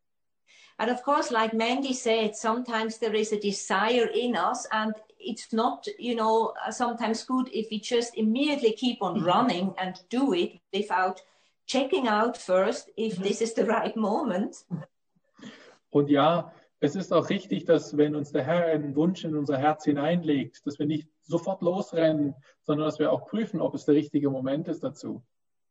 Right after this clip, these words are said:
Speaker 1: But I think, you know, on the other side of the spectrum, the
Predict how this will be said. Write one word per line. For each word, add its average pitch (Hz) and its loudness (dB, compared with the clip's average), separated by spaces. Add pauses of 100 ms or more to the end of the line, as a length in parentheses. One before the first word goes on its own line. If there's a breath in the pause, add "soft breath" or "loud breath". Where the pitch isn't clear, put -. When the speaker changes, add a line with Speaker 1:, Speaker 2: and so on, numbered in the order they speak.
(500)
Speaker 1:
But 226 0
I 254 2
think, 285 0
you 247 2
know, 254 0
on 240 0
the - -4
other 254 2
side 233 -2
of 220 -4
the 202 -4
spectrum, 220 -2
the 196 -6